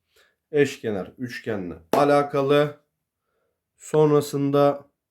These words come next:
yine koordinat düzlemi üzerinde çeşitli sorular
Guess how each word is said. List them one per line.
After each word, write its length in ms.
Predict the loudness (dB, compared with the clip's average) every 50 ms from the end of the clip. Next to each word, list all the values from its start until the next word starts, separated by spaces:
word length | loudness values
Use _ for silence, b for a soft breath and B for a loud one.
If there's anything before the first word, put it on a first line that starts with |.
| _ _ _ _ _ _ -6
yine 420 | -2 0 2 2 2 0 -2 -8
koordinat 480 | -6 -4 -4 -2 -2 -2 -2 -2 -4 -6
düzlemi 360 | -8 -6 -4 -2 -2 -2 -2
üzerinde 420 | -2 -4 -4 -6 -6 -6 -8 -12 -14 _ _ _ _ _ _ _ _
çeşitli 840 | -4 -2 -2 -2 -2 -6 -10 -12 _ -10 -8 -6 -6 -6 -10 -14 _ _ _ _ _ _ _ _ _ _
sorular 580 | -8 -4 0 2 2 4 2 2 0 -2 -10